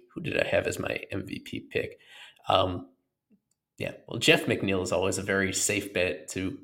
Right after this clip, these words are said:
make some sort of impact plays during the course of the series. But I also think Mark Canha, um, another player that I felt would have fit the Marlins really well when he was available in free agency a year and a half ago.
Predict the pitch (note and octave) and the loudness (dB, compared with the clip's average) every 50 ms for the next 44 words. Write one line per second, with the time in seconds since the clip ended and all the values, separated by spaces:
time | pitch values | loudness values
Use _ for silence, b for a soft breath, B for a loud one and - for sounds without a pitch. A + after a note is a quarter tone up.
0 | - - - G2+ F#2 - - - - - - - A#2 G#2+ G#2 - - G2+ F#2 F#2 | -12 -4 0 0 0 0 -2 -8 -6 -2 2 2 2 2 2 2 2 2 2 2
1 | - - G#2+ G2 - - G2 - - A2+ G#2 G2 - G#2+ G2+ F#2+ F#2+ F#2 - A2+ | 0 -2 0 2 4 4 4 4 4 2 2 4 2 2 2 2 0 2 4 4
2 | G#2+ G#2 F#2+ F2+ F2 - F#2+ G2 F#2+ F#2+ F#2+ - - G#2+ G#2+ A#2+ F3 A3+ C#4 B3 | 4 4 2 -2 0 2 2 4 4 4 2 2 6 8 10 10 10 8 6 4
3 | C4+ - A2+ F#2 - G3+ G#3 F3+ B2 B2 - - - - A2 G#2+ G2+ F#2 F#2 - | 4 4 2 4 4 6 8 10 10 8 8 4 2 2 4 4 4 2 0 0
4 | B B B B B B B B - G2+ G2+ G2 F#2+ - - - - _ _ _ | B B B B B B B B 2 4 4 4 0 -4 -8 -14 -20 _ _ _
5 | _ - _ _ - - A2+ A2+ B2+ D3+ D#3 D3+ - - C3+ A#2 G2 F#2 - - | _ -20 _ _ -8 -4 0 6 6 6 6 6 6 6 6 6 6 4 2 2
6 | G2 G2+ F#2+ - - A#2+ A2 G#2+ G#2+ - - - G#2+ A2 B2 A#2 - - - B2 | 0 0 0 2 2 4 4 2 2 -4 -8 -6 -2 0 0 0 0 -2 -4 -4
7 | B2+ - G#2 G#2+ A2+ A2 G#2+ G#2+ G#2 - - G#2+ A#2+ B2 A#2+ A2+ A2 G#2+ G#2+ G#2 | -4 -2 2 2 4 4 4 2 -2 -2 -2 2 2 4 4 4 4 6 6 4
8 | G2+ G#2 G#2 G#2+ G#2 G2 G2+ G2 G#2 G#2 G#2 G2+ - G2+ G2+ F#2 - - - G#2 | 4 4 2 0 0 0 2 2 4 4 4 4 2 0 -2 -2 -4 -4 -6 -6
9 | G2 - - G2+ G2+ G#2+ G#2 G2 G2+ F#2+ - - G2+ F#2+ F#2+ F#2+ F#2+ G2 - G#2 | -6 -4 -2 0 2 2 2 0 0 -2 0 0 2 2 0 0 -2 -4 -4 0
10 | G2+ A2 A2 G#2 G2+ F#2+ G#2 G#2 - - G#2+ G2 G2 G2 G2+ F#2+ - | 4 4 4 4 6 6 4 4 4 2 0 2 2 4 2 2 0